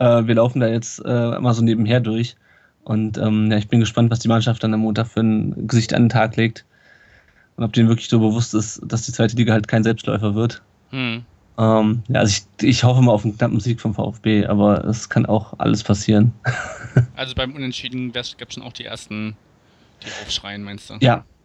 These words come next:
Speaker 1: ja, ich denk schon. Also selbst, obwohl, also es ist auch nicht unbedingt, glaub ich, despektierlich gegenüber,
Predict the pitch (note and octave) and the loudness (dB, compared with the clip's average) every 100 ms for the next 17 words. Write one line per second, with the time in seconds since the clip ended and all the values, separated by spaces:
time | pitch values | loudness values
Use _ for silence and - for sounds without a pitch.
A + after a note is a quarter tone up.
0 | _ C3 A#2+ - - B2+ B2 A2 A#2 A#2 | _ -2 -2 -4 -12 -4 -2 0 2 2
1 | A#2 A#2 B2+ - - - A#2 B2 C#3 B2 | 2 2 0 -2 -14 -10 -4 -2 0 0
2 | A2+ - - B2 C3+ - D3 D#3 C#3 C#3 | -2 -6 -4 0 0 2 0 2 2 2
3 | C3 C3+ B2+ C3+ B2 A#2+ C#3 C3 B2 C3 | 2 0 0 -4 -4 -4 -2 -2 -2 -2
4 | B2+ B2+ B2 A#2+ | 2 4 4 2